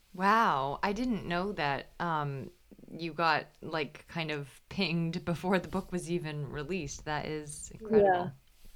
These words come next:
Speaker 1: Um,
Speaker 2: Yeah.
Speaker 1: so even as a, you know, I'm not a mom, but I've read it and I loved it. And I loved the lessons that you learned about yourself through the process. I love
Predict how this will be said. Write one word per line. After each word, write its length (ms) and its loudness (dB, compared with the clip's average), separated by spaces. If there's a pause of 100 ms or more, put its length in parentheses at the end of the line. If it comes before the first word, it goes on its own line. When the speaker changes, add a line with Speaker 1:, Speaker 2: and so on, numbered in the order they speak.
(520)
Speaker 1:
Um, 340 8 (200)
Speaker 2:
Yeah. 80 -8
Speaker 1:
so 260 4
even 300 4
as 220 8
a, 400 6 (160)
you 160 -2
know, 120 0
I'm 200 0
not 180 -2
a 40 -2
mom, 480 2
but 260 0
I've 280 -2
read 200 -2
it 280 0
and 520 -2
I 140 0
loved 400 -2
it. 240 -4
And 120 0
I 80 -2
loved 460 -4 (380)
the 100 -8
lessons 640 -2
that 340 0 (140)
you 420 -4
learned 320 -4
about 200 -2
yourself 680 -2
through 220 0
the 60 -2
process. 640 -2
I 60 0
love 560 -4